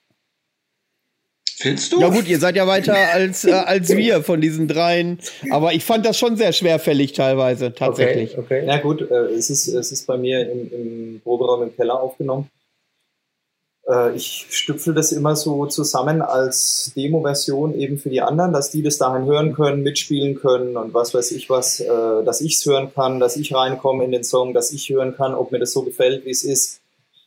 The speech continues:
Speaker 4: Ähm, und wie das dann letztendlich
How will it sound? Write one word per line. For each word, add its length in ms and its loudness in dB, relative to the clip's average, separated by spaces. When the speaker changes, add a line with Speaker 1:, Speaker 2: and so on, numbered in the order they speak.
Speaker 4:
Ähm, 440 -2
und 680 -2
wie 200 -16
das 220 0
dann 180 -2
letztendlich 720 -4